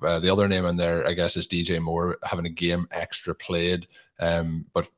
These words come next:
unfortunately for us this year, a lot of those, as we've seen this past week, those targets, um, some less value and, and some of them, but Moore still having a pretty solid year. Jalen Waddle is in there with an extra game played as well.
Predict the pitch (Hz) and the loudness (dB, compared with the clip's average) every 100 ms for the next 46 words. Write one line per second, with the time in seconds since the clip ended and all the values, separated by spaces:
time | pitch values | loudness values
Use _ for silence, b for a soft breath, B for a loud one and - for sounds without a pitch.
0 | - 90 - 98 95 95 90 - 85 85 | -10 -8 2 4 4 2 -2 2 4 4
1 | - 87 92 85 90 87 92 95 90 85 | 2 2 2 0 2 2 4 2 2 0
2 | 82 - 85 85 - 90 85 - 85 85 | -2 -2 -2 0 0 0 0 2 2 2
3 | 92 87 - B B - 87 - 87 82 | 0 -2 -4 B B -8 -4 0 2 2
4 | 85 - - - - 82 80 80 80 - | -2 -2 -2 -2 -2 -2 -4 -6 -10 -4
5 | 95 82 80 78 - 82 80 85 80 82 | -2 0 0 -2 2 2 2 0 0 -2
6 | - 80 - 95 92 95 90 76 90 87 | -4 -2 0 2 2 2 0 0 0 0
7 | - 87 87 87 82 B B B - 151 | 0 0 0 0 -2 B B B 2 6
8 | 131 127 107 110 104 104 101 107 98 90 | 8 10 10 8 6 4 4 4 4 4
9 | 87 90 92 101 98 101 98 98 92 92 | 6 6 6 4 2 2 2 0 2 0
10 | 90 - 98 90 87 95 85 80 - 98 | 0 0 -2 0 0 0 0 -2 2 6
11 | 98 98 - | 6 6 0